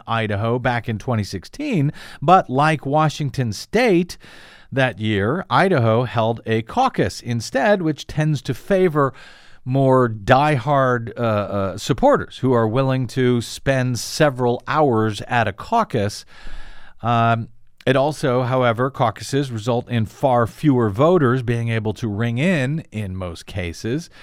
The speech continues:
Uh, but this year, Idaho is holding a primary on mostly paper ballots around the state, though the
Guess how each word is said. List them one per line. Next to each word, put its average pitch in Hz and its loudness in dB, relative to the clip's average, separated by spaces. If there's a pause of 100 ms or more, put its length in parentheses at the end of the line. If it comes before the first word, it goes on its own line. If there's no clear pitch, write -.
(360)
Uh, 120 2
but 120 0
this 254 -2
year, 180 2
Idaho 143 0
is 135 -2
holding 135 -2
a 143 -4
primary 147 0
on 131 0
mostly 131 2
paper 117 -4
ballots 110 -2
around 113 0
the 98 -4
state, 139 -2
though 120 0
the 110 -4